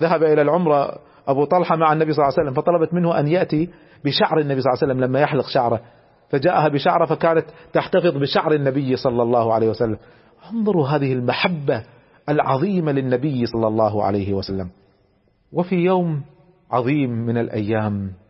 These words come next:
لما زارها النبي صلى الله عليه وسلم، طلبت منه أن يصلي في بيتها ليتبارك هذا البيت، فصلى. فلما انتهى أخذ النبي صلى الله عليه وسلم يدعو، يدعو دعاء طويلا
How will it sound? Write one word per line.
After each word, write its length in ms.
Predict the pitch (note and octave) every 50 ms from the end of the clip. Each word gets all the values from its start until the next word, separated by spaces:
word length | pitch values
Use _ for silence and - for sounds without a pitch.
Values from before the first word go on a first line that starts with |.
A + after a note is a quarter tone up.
| _ _ -
لما 260 | A2 A2 A2+ G#2+ G#2+
زارها 300 | G2+ A#2 A#2 A2+ A2 G#2+
النبي 160 | A2 G#2+ G2
صلى 140 | G2 A2 G2+
الله 120 | F#2+ -
عليه 120 | B2 A2 G#2+
وسلم، 100 | F#2 -
طلبت 340 | A#2 A#2 A2 G#2 A2+ A#2+ B2
منه 200 | A2+ A2 - -
أن 60 | A2+
يصلي 420 | A2 G2+ - C3 A#2 A2 A2 G2+
في 100 | - A2+
بيتها 540 | G2+ A2 G#2+ G#2 - A#2 G2+ G2+ G2+ F#2 F2+ _ - - - - - B2+
ليتبارك 680 | C3 B2+ A#2 - C3+ A#2 B2+ B2 A#2+ A2 G#2+ - -
هذا 160 | A2 G#2+ G#2 G#2
البيت، 280 | G2+ G#2+ A2 G#2+ G#2
فصلى. 500 | - A2 G2+ - A2+ G#2+ G2+ G2+ G2 F#2+ - _ _ _ _ _ _ _ _ _ _
فلما 680 | - - C#3 D3+ E3 D#3+ D#3 C#3+ C#3 C3 B2 A#2+ - A#2
انتهى 380 | A#2+ A2+ A2+ D3+ C#3 C3+ D3
أخذ 340 | C3+ - - A2 - A#2+ A2
النبي 180 | A2+ A2 G#2 G#2
صلى 120 | A#2 A2+
الله 120 | A2 -
عليه 100 | A#2 G#2+
وسلم 120 | G#2 G#2+ G#2+
يدعو، 520 | G#2+ G#2 G2+ G2 F#2 G2+ G2 F#2 F2+ F2 E2+ F2 - _ _ _ _ _ _ _ _ -
يدعو 800 | B2+ E3 E3 C3 C3 B2+ B2 C3 C3 A#2 A2+ A2 G#2 G2+ - - - _ _ _ _ -
دعاء 600 | B2 C3 C#3 D#3 F3 D#3+ D3+ - C3+ B2+ B2 A#2+
طويلا 680 | - C3 C3 C3 C#3+ D#3 D3+ C#3+ C3+ C3 A#2+ A2 G#2